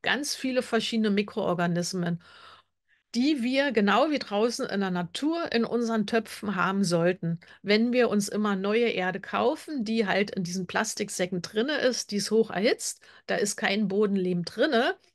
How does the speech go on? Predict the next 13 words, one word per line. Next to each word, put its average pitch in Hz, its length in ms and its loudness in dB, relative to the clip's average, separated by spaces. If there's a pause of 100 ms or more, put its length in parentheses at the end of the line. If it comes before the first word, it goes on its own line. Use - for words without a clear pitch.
(100)
Damit 208 380 -2
aber 196 180 0
unsere 196 280 -4
Pflanzen 196 520 0
gesund 240 540 0
und 202 140 -2
kräftig 196 540 -2
wachsen, 254 600 -2 (300)
nicht 247 280 -2
anfällig 220 540 0
sind 214 240 2
gegen 190 240 -4
Schädlinge, 247 760 -2